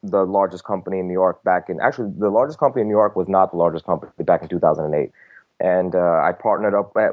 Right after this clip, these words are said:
in two thousand and eight, they lost their partner. So there were two companies working together. They, the, the main company lost its partner, and I became, like, the main master of ceremonies and performer for the show all throughout two thousand and eight.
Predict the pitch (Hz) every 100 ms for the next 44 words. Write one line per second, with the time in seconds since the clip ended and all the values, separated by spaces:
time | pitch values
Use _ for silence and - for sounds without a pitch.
0 | - - 113 170 170 120 107 120 139 98
1 | - 95 101 95 107 120 123 90 87 101
2 | 92 - 98 98 69 - - _ _ _
3 | - 104 101 101 160 123 120 101 104 101
4 | 95 85 90 85 85 85 - 82 87 90
5 | 95 104 113 113 110 95 101 92 92 -
6 | - 90 76 76 76 - - - _ -
7 | 95 92 98 98 - 98 92 90 87 90
8 | 87 85 - 92 95 95 90 90 87 -
9 | _ - - 92 92 - 92 - 90 90
10 | 85 87 87 87 85 127 151 101 - 90
11 | - 113 76 - 104 - 95 90 92 92
12 | 85 80 76 69 50